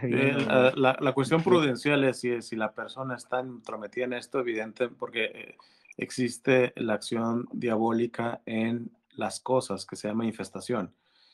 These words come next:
Speaker 2: Entonces, ciertamente esas cosas pudieran estar infestadas, pero, eh, evidentemente hay un riesgo y el, y la prudencia, pues, pudiera, o sea, ahí queda el discernimiento del sacerdote, ¿verdad? Porque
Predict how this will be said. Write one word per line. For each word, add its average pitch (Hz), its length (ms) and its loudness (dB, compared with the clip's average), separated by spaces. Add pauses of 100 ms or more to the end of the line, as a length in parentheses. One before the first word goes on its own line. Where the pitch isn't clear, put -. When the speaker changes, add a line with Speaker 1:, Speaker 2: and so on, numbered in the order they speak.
(200)
Speaker 2:
Entonces, 110 560 -2 (240)
ciertamente 123 720 4
esas 120 220 -2
cosas 123 360 -2
pudieran 120 720 2
estar - 520 -6
infestadas, 110 800 -4 (600)
pero, 127 500 4
eh, 101 800 -6
evidentemente 104 560 0
hay 113 80 4
un 113 100 2
riesgo 120 280 2
y 147 80 2
el, 113 120 -2 (120)
y 113 120 -12
la 104 160 -4
prudencia, 110 520 -6
pues, - 220 -20
pudiera, 104 640 -2
o - 80 -18
sea, 110 280 -2 (600)
ahí 123 160 4
queda 147 160 4
el 143 80 4
discernimiento 117 540 0
del 101 80 -2
sacerdote, 107 460 -2
¿verdad? 104 180 0
Porque - 480 -4